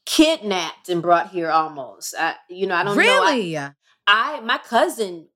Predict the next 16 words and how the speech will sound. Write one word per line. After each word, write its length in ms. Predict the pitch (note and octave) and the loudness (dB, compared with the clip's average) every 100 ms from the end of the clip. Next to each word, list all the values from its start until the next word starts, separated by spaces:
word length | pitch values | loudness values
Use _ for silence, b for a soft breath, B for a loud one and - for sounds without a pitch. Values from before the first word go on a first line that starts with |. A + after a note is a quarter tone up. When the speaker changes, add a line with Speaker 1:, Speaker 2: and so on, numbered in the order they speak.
| _ - | _ 0
Speaker 1:
I 120 | A3 | 2
was 160 | C4+ | 2
on 180 | A3+ G#3+ | -2 -2
Broadway, 640 | F#3+ A3 C#4 F#3 E3 F3 - _ _ _ _ _ - | 2 2 2 -2 -6 -8 -16 _ _ _ _ _ 2
um, 340 | G3+ F#3+ F#3 | 2 2 -2
in 120 | F3+ | -4
Speaker 2:
Mm-hmm. 120 | D3 C#3+ | -2 0
Speaker 1:
twenty 240 | A3 A3 | 2 2
eighteen, 640 | A3+ A3+ G#3+ F#3+ G3 G3+ - | 0 0 -2 0 -2 -4 -6
and 460 | F#3 F3+ F3 D#3+ - _ - | -6 -4 -4 -6 -12 _ 0
I 120 | D#3+ | 0
had 260 | E3 F3 E3+ | 0 -4 0
an 140 | D#3+ | -2
unfortunate 640 | E3+ E3+ - F#3+ G3 F#3+ - | -2 -6 2 2 2 -6 -10
situation 600 | - - F#3 F3 F#3+ G#3 | -10 -4 -2 0 -2 -4
happen, 560 | G3+ F#3+ - A3 C4+ | -4 -4 -2 -6 -8